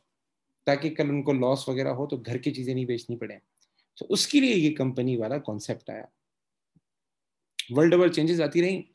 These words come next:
तो चेंजेस आने के बाद इस कंपनी वाले कॉन्सेप्ट को लाया गया। कंपनी में क्या होता है, कंपनी में, अ, पैसा लगाने की क्या नाम है वो नहीं होती, कोई लिमिट नहीं होती।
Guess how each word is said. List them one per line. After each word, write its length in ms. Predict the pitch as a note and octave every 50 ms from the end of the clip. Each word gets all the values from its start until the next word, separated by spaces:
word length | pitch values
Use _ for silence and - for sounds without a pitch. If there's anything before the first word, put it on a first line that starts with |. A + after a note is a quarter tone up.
| _ _ _ _ _ _ _ _ _
तो 60 | -
चेंजेस 340 | B2+ D#3+ E3+ F#3+ G3+ G#3 E3+
आने 200 | D#3+ C#3 C#3+ C#3
के 80 | C3+ C3
बाद 260 | B2 C#3+ E3 E3 -
इस 140 | D3 - -
कंपनी 360 | - C3+ C3 B2+ C3+ C3+ C3+
वाले 200 | B2+ A#2+ A#2+ B2
कॉन्सेप्ट 420 | B2 B2 A#2 A#2 - - - - _
को 180 | _ E3+ -
लाया 240 | D3+ - - - -
गया। 340 | - - - - _ _ _ _ _ _ _ _ _ _ _ _ _ _ _ -
कंपनी 360 | F3+ G#3 F#3+ G#3 A#3+ C4 C#4+
में 140 | C#4 C4+ C4+
क्या 100 | - E3+
होता 200 | D3 C#3 B2+ C3+
है, 120 | D#3 F3+
कंपनी 440 | E3+ - E3+ E3 D#3 F3+ G3 G#3+ A#3
में, 320 | G3 E3 D#3+ D#3+ F#3 G#3 - - _ _ _ _ _ _ _ _ _ _ _ _ _ _ _ -
अ, 300 | C#3+ D3 - - - - - -
पैसा 280 | D3+ D3+ D3 - A3
लगाने 380 | G#3 F#3+ E3+ D#3 D#3+ D#3 E3+ E3+
की 120 | E3+ F3+
क्या 140 | F3 D#3+ D3
नाम 200 | C3+ D3 D3+ D#3+
है 60 | E3+
वो 180 | C#3+ C3 D3 D#3+
नहीं 160 | D3+ C#3 A#2
होती, 220 | G#2+ G#2 - - G#2
कोई 160 | - C#3 C3
लिमिट 280 | C3 D3+ E3 D#3+ D#3+
नहीं 140 | D#3 C3+ A2+
होती। 320 | G2+ G2 - - F2+ -